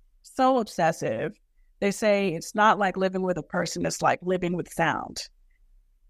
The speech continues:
And I became fascinated, fascinated with this idea of practice as something that is so crucial to,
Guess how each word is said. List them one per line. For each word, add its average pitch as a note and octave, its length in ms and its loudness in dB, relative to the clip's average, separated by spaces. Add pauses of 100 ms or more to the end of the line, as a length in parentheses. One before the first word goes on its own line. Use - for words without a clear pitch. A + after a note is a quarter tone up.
And F3+ 600 0 (640)
I G#3+ 80 8
became A#3 340 0
fascinated, A3+ 680 0 (260)
fascinated G3+ 560 2
with F3+ 120 -6
this F#3 140 -4
idea E3 400 0
of D3+ 60 -8 (120)
practice - 760 0 (380)
as G3 200 2
something G3 420 2
that F3 320 4 (540)
is G3+ 160 -2
so A#3 260 2
crucial G#3 580 -2
to, F3 580 -4